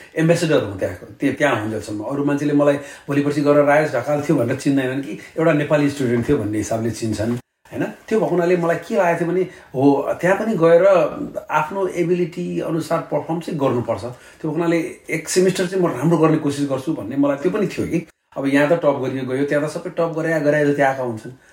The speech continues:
अब त्यो मध्ये अब मैले गरेको पर्फर्मेन्सले त नेपालको एउटा इम्प्रेसन बनाउँछ मान्छेहरूको अगाडि भनेर त्यहाँ पनि अब म टप गरेँ, होइन? एआइटी पनि टप गरेँ, गोल्ड मेडल पनि पाएँ। अनि त्यो पाइसकेपछि न्याचुरल्ली त्यो टोकियो युनिभर्सिटीको बाटो खोल्या हो, किनभने त्यहाँ टप गरिसकेपछि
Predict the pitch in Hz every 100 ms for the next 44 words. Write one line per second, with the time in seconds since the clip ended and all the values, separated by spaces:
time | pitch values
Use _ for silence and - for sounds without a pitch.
0 | - - - 180 170 160 175 156 147 156
1 | 165 156 151 143 147 156 143 151 156 151
2 | 131 170 165 156 151 147 143 135 143 143
3 | 143 135 135 135 127 131 135 - 113 131
4 | 170 156 - _ _ - 180 196 202 185
5 | 143 147 135 139 139 131 120 - _ _
6 | - 147 143 - 113 120 117 - - 117
7 | 120 120 120 113 110 135 135 120 120 120
8 | 117 123 - 123 120 120 - - 185 202
9 | 165 208 214 196 185 196 170 190 160 170
10 | 180 190 190 180 160 151 151 139 131 -
11 | 143 139 123 - 120 123 123 - 104 -
12 | 127 127 139 170 165 170 160 156 156 151
13 | 147 156